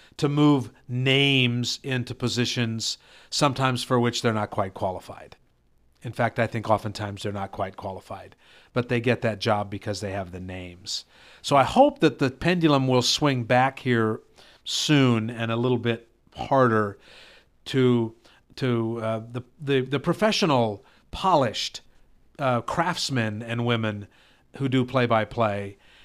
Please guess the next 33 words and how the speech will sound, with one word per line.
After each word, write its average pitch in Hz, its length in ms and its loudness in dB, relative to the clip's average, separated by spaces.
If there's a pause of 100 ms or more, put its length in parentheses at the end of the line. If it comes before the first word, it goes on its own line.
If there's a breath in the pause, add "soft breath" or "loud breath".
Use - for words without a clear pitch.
(260 soft breath)
And 139 240 -2
then 139 360 0
the 131 100 0
sidekick 127 640 0
is 110 220 -2
the 110 260 -4 (400)
former 117 300 -2
player, 95 460 -8 (140)
the 123 100 -6
former 117 320 -2
coach, - 520 -8 (360 loud breath)
the 120 100 -4
person 127 320 -2
who's 110 100 -2
not 117 240 0
the 113 160 -2 (280)
quote-unquote 117 540 -2
professional 113 440 -4
broadcaster, 107 760 -2 (300 loud breath)
and 117 180 -6
leave 120 500 2
the 107 300 0 (380 soft breath)
business 127 460 -2
of 113 180 -2
kind 117 220 -6
of 107 120 -6
running 110 280 0
the 104 80 -8
show, 104 400 -2
play-by-play, 110 800 -4
anchoring 104 600 -6 (360 soft breath)
to 113 140 -4
the, 104 200 -2